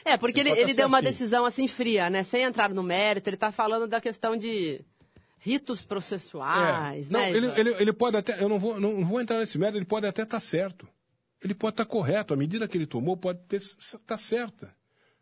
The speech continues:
Speaker 2: Olha, não, não, não formalizaram,
Speaker 1: Tá
Speaker 2: não sei o quê.
Speaker 1: faltando documento,
Speaker 2: É, não,
Speaker 1: não
Speaker 2: não
Speaker 1: tá
Speaker 2: tá
Speaker 1: embasado.
Speaker 2: formado. <clears throat> Ele pode tá certíssimo.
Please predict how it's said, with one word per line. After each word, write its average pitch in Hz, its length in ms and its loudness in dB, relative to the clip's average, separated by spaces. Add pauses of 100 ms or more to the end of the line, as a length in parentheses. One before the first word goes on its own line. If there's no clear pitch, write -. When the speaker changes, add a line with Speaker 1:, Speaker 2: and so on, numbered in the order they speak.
Speaker 2:
Olha, 143 380 -2
não, 127 300 -6
não, 143 240 -6
não 208 200 0
formalizaram, 196 1700 0 (340)
Speaker 1:
Tá 339 120 2
Speaker 2:
não 320 180 4
sei 330 140 2
o 320 60 4
quê. 311 80 2
Speaker 1:
faltando 294 160 0
documento, 247 420 0
Speaker 2:
É, 277 160 6
não, 226 120 4
Speaker 1:
não 302 160 0
Speaker 2:
não 214 60 0
Speaker 1:
tá 294 80 8
Speaker 2:
tá 262 60 4
Speaker 1:
embasado. 165 340 4
Speaker 2:
formado. 233 680 8 (220)
<clears throat> 208 560 -12
Ele 220 160 -2
pode 226 260 -2
tá 220 100 0
certíssimo. 165 800 -2